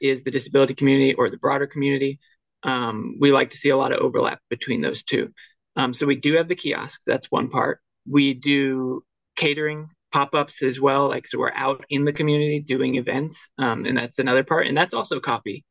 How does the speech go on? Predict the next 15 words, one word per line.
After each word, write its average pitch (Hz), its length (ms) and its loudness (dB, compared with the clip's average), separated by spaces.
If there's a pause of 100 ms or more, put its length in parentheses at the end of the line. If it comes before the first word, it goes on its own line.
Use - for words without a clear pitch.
(320)
But 143 160 2
then 147 180 4
the 139 100 4
two 196 580 4 (800)
parts 143 320 0
that 135 140 2
are - 20 0
the 127 80 -2
most 131 220 2
exciting 127 580 0 (200)
to 135 100 2
me, 127 360 0 (140)
um, 120 220 0
as 123 140 -4
somebody 127 500 0